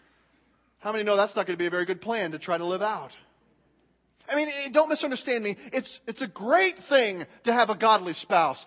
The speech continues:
But if you say, "God, I cannot be happy unless I have you and the spouse that I want," friend, you won't be happy. You won't be happy because you are trying to say, "God, you are not enough. I have to have you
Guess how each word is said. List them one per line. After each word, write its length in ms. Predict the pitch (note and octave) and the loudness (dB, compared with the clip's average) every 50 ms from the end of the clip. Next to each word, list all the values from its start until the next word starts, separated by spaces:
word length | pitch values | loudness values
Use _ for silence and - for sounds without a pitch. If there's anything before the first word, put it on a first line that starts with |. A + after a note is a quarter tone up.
| - C#4 | -16 -2
But 120 | - C4+ C4 | 0 0 2
if 100 | A#3+ - | 2 0
you 180 | A#3 D#4 F#4 | 2 2 2
say, 360 | F4+ - - D#4 C4 A#3+ G#3+ - - - - | 2 4 4 4 6 6 4 2 0 -2 2
"God, 220 | - B3+ D4+ E4+ D#4 | 6 10 10 10 10
I 60 | A#3+ A#3+ | 10 6
cannot 380 | - - C4+ C#4+ D4 D4+ C4 | 4 4 4 4 4 2 2
be 80 | C4 C4 | 0 -2
happy 560 | A#3+ A3 C#4 D#4+ F4 E4+ - - G#3 F#3+ E3 D4+ E4+ C4+ | 2 4 8 8 8 8 6 2 -4 -6 -8 -8 -6 -4
unless 280 | - B3+ B3+ C4+ B3+ - | 0 4 6 6 6 6
I 100 | C4 B3 | 6 6
have 200 | B3+ C4 B3 G3+ | 8 6 6 6
you 260 | A#3 D4+ E4 E4+ D#4 | 4 4 4 4 2
and 640 | - - - - D4+ E4 F4 E4+ D4+ C4 A#3+ A3+ - - - - | 2 -4 -4 0 2 4 6 8 8 6 6 2 -4 -8 -4 -2
the 120 | A3 G3+ | -2 -2
spouse 440 | - - - D4 C#4+ C#4+ C4 - - | -2 4 8 8 8 8 8 4 2
that 80 | B3 | 0
I 100 | A3 G#3 | 2 2
want," 280 | G#3+ G#3+ B3 B3+ A#3 - - - | 2 2 2 2 2 0 -4 -4
friend, 260 | - C4+ D4 D#4+ D4+ - - - | -2 0 0 0 -2 -8 -12 -12
you 220 | - E3+ C4 D#4+ | -4 -2 -2 0
won't 180 | B3+ A3 A3+ A3+ | 0 0 -2 -2
be 100 | A3+ B3+ | -2 -2
happy. 440 | C4 D4 D4+ C#4 - F3+ C#3+ A#2 F#2+ _ _ _ _ _ _ _ _ _ _ _ _ _ _ _ _ _ _ | -2 0 0 -2 -2 -4 -8 -8 -12 _ _ _ _ _ _ _ _ _ _ _ _ _ _ _ _ _ _
You 160 | - B3+ D#4+ | 0 0 2
won't 220 | D4+ D4 C#4 B3+ | 4 4 4 4
be 100 | G#3+ C4 | 2 0
happy 400 | B3+ A3+ D4+ D4 C#4 - G3+ F3 - - - - | 0 2 4 2 2 2 -2 -6 -8 -10 -8 -8
because 300 | B3 - - C4 G#3 - | -6 -4 -2 -4 -2 -2
you 180 | A3+ D4 E4 C#4+ | -2 -2 -2 0
are 120 | B3 A#3 - - - | -2 -2 -2 -4 0
trying 400 | - D4+ D#4+ D#4+ D4 A#3+ A3 A3+ | 4 4 6 6 4 4 2 -2
to 80 | G#3 G#3+ | -6 -8
say, 260 | - - B3+ A3 G#3 - - D#4 - - | -2 0 0 0 0 -2 -6 -14 -4 2
"God, 380 | - A#3 A#3 A#3+ B3+ C#4+ - - - - | 6 8 12 12 12 12 10 6 -4 -12
you 240 | E3 F3 A#3 D4+ D#4 | -6 0 4 4 4
are 240 | C4+ - G3 G#3 G#3 | 4 2 0 0 2
not 160 | G3+ G3 G#3 | 4 2 4
enough. 320 | A3 A3 A3+ G#3 E3+ D3+ - - - - _ _ _ _ _ _ _ _ _ _ _ - | 4 2 4 4 2 2 -2 -8 -18 -20 _ _ _ _ _ _ _ _ _ _ _ 4
I 140 | A3+ A#3 | 6 8
have 160 | A#3 C4+ C4 C4 | 8 8 6 6
to 80 | B3 | 4
have 160 | A#3+ A3 G#3 | 2 2 2
you 300 | F#3 A3 C4+ D4+ D#4+ D4 | 0 -2 0 0 2 0